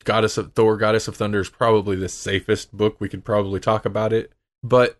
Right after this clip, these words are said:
in this Thor thing, like, it comes up that she's a woman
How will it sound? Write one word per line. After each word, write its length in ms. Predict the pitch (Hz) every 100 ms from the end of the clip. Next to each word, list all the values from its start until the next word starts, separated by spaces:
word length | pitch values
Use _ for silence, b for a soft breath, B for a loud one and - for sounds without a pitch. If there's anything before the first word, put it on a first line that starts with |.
| _ _ -
in 140 | 165
this 160 | 190 185
Thor 180 | 196 180
thing, 200 | 170 143
like, 300 | 135 113 - _ _ -
it 200 | 226 -
comes 320 | 247 240 170
up 260 | 190 160 - _ _
that 120 | 135 127
she's 200 | 139 127
a 40 |
woman 480 | 120 135 104 101